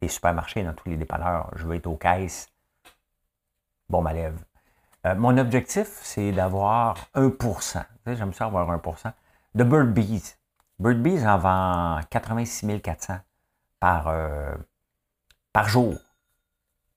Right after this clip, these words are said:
Donc, ça m'en prendrait, euh, ça, c'est une belle commande, à trois heures du matin. Ça m'en prendrait quatre-vingt-six par jour. C'est réalisable, hein ? C'est réalisable. On veut plus que ça, tu sais, quand même. Euh, ben voilà,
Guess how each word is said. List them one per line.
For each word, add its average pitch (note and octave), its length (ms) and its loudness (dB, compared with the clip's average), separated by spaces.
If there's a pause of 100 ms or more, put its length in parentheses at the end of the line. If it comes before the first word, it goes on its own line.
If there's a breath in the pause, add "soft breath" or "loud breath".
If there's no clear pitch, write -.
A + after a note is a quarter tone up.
(240)
Donc, F#2 120 -4
ça F2+ 100 -6
m'en F#2 160 0
prendrait, F#2 720 -2
euh, E2 220 -6
ça, - 140 -14
c'est - 120 -14
une D#2+ 100 -6
belle E2 140 -6
commande, E2 320 -8 (460)
à - 80 -8
trois E2+ 300 -4
heures E2 100 -2
du E2 80 -12
matin. D2 240 -8 (580)
Ça - 300 -2
m'en F#2 140 0
prendrait F#2+ 480 -2
quatre-vingt-six G2+ 600 -4
par E2+ 180 -10
jour. E2+ 240 -8
C'est - 160 -8
réalisable, E2 640 -6 (100)
hein ? - 140 -12 (640)
C'est F2 80 -6
réalisable. C#2+ 560 -8 (600)
On F2+ 80 0
veut A2+ 120 4
plus G2+ 240 -2
que D#2+ 100 -6
ça, D2+ 140 -8 (340)
tu E2+ 80 -8
sais, F#2+ 120 -12 (360)
quand E2+ 140 2
même. D2+ 220 -4 (760 loud breath)
Euh, G2 520 10
ben E2 100 6
voilà, D2 260 2